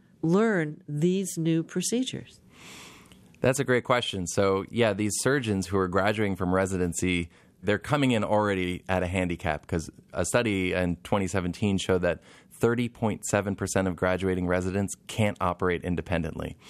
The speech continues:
Speaker 2: So you're already starting at kind of a, a challenging level. And what you wanna do as a surgeon is bring the best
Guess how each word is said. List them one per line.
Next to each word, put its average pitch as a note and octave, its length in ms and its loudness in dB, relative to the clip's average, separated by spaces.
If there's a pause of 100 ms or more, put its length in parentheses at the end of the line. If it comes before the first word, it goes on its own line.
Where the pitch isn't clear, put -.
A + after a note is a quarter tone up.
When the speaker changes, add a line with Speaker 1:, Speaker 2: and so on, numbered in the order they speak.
(260)
Speaker 2:
So F#2+ 480 2
you're A2 140 2
already B2+ 180 2
starting G#2+ 380 0
at F#2 120 -2
kind G2 240 0
of F2 120 0
a, F2+ 200 2
a F2+ 80 -2
challenging G2 420 0
level. G#2+ 360 2
And F#2 260 -2 (440)
what A#2 180 2
you B2 100 2
wanna D3 240 2
do C3+ 140 2
as G#2 120 0
a F#2 60 -8
surgeon G2+ 460 0
is F#2+ 320 2
bring G2+ 300 0
the F#2 60 0
best G2+ 460 -2